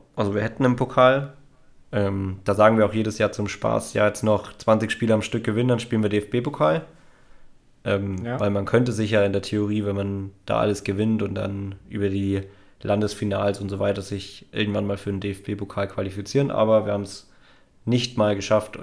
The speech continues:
Speaker 1: die erste Runde zu überstehen.
Speaker 2: Man müsste eher sagen, bis zur Europa League, weil man kann sich auch irgendwann für die Europa League qualifizieren, wenn man den D-F-B-Pokal dann gewinnt.
Speaker 1: Stimmt, und ein Champions Leagueist, äh, also du könntest,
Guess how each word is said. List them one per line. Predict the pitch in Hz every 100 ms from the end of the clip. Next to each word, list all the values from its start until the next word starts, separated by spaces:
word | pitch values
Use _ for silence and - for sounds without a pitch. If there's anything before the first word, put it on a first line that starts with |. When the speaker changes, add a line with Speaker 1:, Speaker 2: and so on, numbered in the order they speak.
| -
Speaker 1:
die | 202
erste | - -
Runde | 98 98
zu | - -
überstehen. | - - - 95 - - - - _ _ _ _ _
Speaker 2:
Man | 135
müsste | 151 156
eher | 143 156
sagen, | 147 151 143 135 135 -
bis | 156 156 -
zur | - 123
Europa | 113 160 -
League, | 104 98 -
weil | -
man | 120
kann | 123 151
sich | 127
auch | 135
irgendwann | 135 127
für |
die | 120
Europa | 113 147 120
League | 107
qualifizieren, | - 98 98 - 104 98 - _ _ _
wenn | -
man | 117
den | 110
D-F-B-Pokal | 113 131 123 -
dann | 113 107
gewinnt. | 107 127 123 - _ _ _
Speaker 1:
Stimmt, | - - 110 104
und | 113 113
ein | 110
Champions | 120 117 -
Leagueist, | 98 104 - - - -
äh, | 98 98 98 95 95 - _ _ _ _ _ _ _ _
also | - 107
du | 107
könntest, | 135 139 -